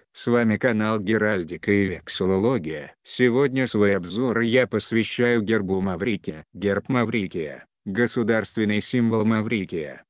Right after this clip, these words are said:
официально утверждённый английским королём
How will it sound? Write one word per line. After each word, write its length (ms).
официально 840
утверждённый 760
английским 680
королём 560